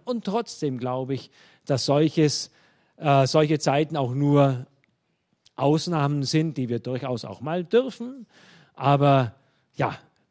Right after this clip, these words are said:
das darf nicht die Norm sein. Alle sind wir gerufen, im Reich Gottes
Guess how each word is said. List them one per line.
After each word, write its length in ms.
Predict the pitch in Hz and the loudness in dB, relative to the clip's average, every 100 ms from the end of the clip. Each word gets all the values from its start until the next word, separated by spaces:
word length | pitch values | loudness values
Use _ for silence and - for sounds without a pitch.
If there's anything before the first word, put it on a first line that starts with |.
| _ _ _ _ | _ _ _ _
das 220 | 101 - | -12 -4
darf 240 | 143 120 | -2 -2
nicht 220 | 139 135 143 | -4 -4 -2
die 100 | 139 | 0
Norm 300 | 135 143 143 | 0 -2 -2
sein. 440 | 139 139 143 131 - | -2 -4 -8 -14 -8
Alle 420 | 127 135 139 127 _ _ _ | 0 2 0 -2 _ _ _
sind 360 | - - 123 110 | -10 -4 -4 -2
wir 320 | 117 110 101 90 | -2 0 -4 -8
gerufen, 680 | 110 113 147 143 147 143 - _ _ _ - | -6 -4 -4 -4 -6 -6 -10 _ _ _ -6
im 200 | 123 113 | -6 -4
Reich 380 | 107 147 147 | -4 -4 -4
Gottes 460 | 139 139 143 131 | -2 0 2 0